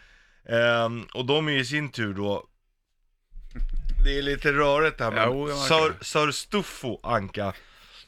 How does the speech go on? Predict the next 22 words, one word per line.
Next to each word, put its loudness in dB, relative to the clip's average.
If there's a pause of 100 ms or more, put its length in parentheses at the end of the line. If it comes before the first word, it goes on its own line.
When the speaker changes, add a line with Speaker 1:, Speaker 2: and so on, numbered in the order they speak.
(180)
Speaker 1:
Och 2
det 4
här 4
är -2
ju -4
det -6
bästa, -8
Sir 0
Smocko -4
Anka. 2 (540)
<laughs> -12
Han 2
har 2
en 0
sån -4
där -2
riddarhjälm 0
på -8
sig. -10 (580)
Speaker 2:
Vem 2
är 6
det? -2